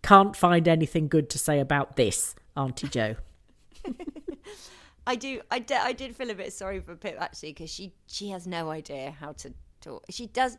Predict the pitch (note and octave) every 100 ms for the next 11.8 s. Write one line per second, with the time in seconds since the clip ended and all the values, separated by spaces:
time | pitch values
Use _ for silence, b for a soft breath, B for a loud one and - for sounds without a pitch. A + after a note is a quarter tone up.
0 | b b - G#3 C4+ - - C4+ B3 -
1 | - A3 - - - - C#3+ C3 C#3+ D3+
2 | D#3 D3+ D#3 C#3 C#3+ D3+ D3 - C3 C3
3 | - F3+ D3+ A#2+ F#4 - F4 D4 D4 -
4 | - F3 C#3+ C#3+ - - G#3+ - D3 G3+
5 | G#3 G#3 G#3+ G#3 B3+ A#3+ - _ _ -
6 | - D#4 - C#3 A#2+ - D4+ G4 F4 D#4+
7 | D4+ - B3 - - C4+ - - A3+ E3
8 | - - A3+ - F#3+ - - A#3+ - B3
9 | - - b - F#4+ G#4+ G4 C#4 A#3 G3
10 | E3+ D#3 D3 D3+ G#3+ F#3 - - - _
11 | _ _ _ _ - G#3+ F#3+ F#3+